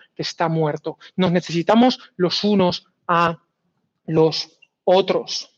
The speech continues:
¿Y sabéis qué? Hay gente que dice que la iglesia, y es mentira, y esto ahora le hablo a los jóvenes,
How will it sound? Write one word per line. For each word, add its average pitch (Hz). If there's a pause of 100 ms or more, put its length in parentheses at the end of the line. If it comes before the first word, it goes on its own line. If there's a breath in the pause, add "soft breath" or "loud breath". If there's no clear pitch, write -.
(1300)
¿Y 185
sabéis 233
qué? 294 (220 soft breath)
Hay 247
gente 302
que 269
dice 277
que 220
la 208
iglesia, 208
y 208
es 220
mentira, 220
y 190
esto 226
ahora 247
le 233
hablo 240
a -
los 180
jóvenes, 220